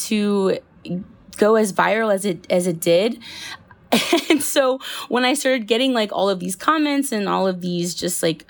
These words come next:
amazing positive feedback, I was honestly blown away, because for me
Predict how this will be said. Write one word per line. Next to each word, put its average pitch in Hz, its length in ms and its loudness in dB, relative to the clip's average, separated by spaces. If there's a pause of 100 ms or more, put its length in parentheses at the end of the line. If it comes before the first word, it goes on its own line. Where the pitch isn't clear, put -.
amazing 240 440 2
positive 214 580 -2
feedback, 190 600 -2 (200)
I 185 280 2
was 190 220 0
honestly 208 420 -2
blown 196 260 0
away, 185 340 2
because 180 480 0 (480)
for 233 220 2
me 247 400 2